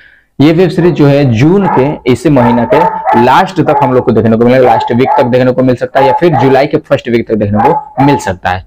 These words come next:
ठीक है, तो चलिए बाकी video में कुछ भी अच्छा लगा होगा,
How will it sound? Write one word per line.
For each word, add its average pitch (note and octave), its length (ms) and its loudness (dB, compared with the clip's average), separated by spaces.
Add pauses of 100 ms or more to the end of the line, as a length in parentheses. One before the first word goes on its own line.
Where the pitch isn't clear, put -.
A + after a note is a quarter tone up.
ठीक - 120 -4
है, F#3+ 60 0
तो - 360 -14
चलिए C3+ 320 -4 (520)
बाकी - 340 0
video A#2+ 220 2
में B2 80 0
कुछ B2 140 -2
भी B2+ 100 0
अच्छा C3 180 -2
लगा C3+ 200 2
होगा, D3 180 0